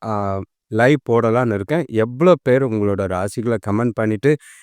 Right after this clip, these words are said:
இந்த சேனலை சப்ஸ்கிரைப் பண்ணிட்டு, நோட்டிஃபிகேஷன்ஸ் வரா மாதிரி பண்ணிக்கிட்டீங்கன்னா, அதுக்கேத்த மாதிரி லைவ்ல வந்து ஒரு சில செட்டில், ஆ, செட்டப் பண்ணியிருக்கு. அதாவது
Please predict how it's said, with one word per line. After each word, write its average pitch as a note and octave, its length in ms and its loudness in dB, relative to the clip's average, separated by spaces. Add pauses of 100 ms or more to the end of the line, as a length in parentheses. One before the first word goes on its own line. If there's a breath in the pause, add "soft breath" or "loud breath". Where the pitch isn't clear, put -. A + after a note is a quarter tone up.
இந்த A2+ 180 2
சேனலை D#3+ 420 6
சப்ஸ்கிரைப் B2 420 0
பண்ணிட்டு, G2+ 400 0
நோட்டிஃபிகேஷன்ஸ் B2+ 880 -2
வரா G2+ 220 -2
மாதிரி G#2+ 420 -2
பண்ணிக்கிட்டீங்கன்னா, G#2 760 -2 (440 soft breath)
அதுக்கேத்த B2 500 2
மாதிரி B2+ 320 2
லைவ்ல A#2+ 440 2
வந்து G#2+ 280 -2
ஒரு G#2+ 160 0
சில G#2 200 -4
செட்டில், A#2 400 -2 (180)
ஆ, A2 80 -2 (580)
செட்டப் A#2+ 460 0
பண்ணியிருக்கு. B2 540 2 (200)
அதாவது A2+ 440 0